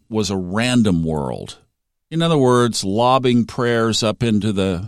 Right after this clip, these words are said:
heavens and hope they get answered. I just thought, you know what?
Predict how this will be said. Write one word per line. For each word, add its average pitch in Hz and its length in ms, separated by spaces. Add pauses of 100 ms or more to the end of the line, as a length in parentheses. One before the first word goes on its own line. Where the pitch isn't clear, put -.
heavens 113 500
and 95 140
hope 147 460
they 110 220
get 110 200
answered. 117 540
I 92 80
just 117 220
thought, 113 220
you 156 120
know 254 140
what? 226 280